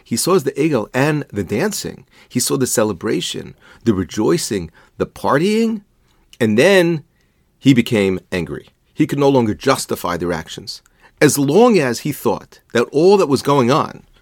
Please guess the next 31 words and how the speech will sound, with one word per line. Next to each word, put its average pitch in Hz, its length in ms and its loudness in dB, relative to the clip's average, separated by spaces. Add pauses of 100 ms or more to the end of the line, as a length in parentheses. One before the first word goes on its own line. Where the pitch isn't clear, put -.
(100)
again, 98 300 -4
not 104 140 -6
to - 80 -12
minimize 107 560 0
it, - 120 -20
was 98 140 -8
the 101 180 -10
fact 117 140 -2
that - 140 -8
they - 100 -8
had 98 160 -8
gotten 110 220 -4
themselves 104 360 -6
into 90 200 -8
a 85 120 -6 (100)
big 156 120 0
mess, 95 380 -6 (280)
but - 140 -6
they 107 80 -2
were 92 140 -4
struggling 123 580 -2
through 104 320 -4
it. - 160 -12 (280)
They 107 100 2
were 98 120 4
really, 120 300 0
really 110 240 -2
having 101 260 -4
a 101 60 -2
difficult 98 380 -6
time. 202 400 -2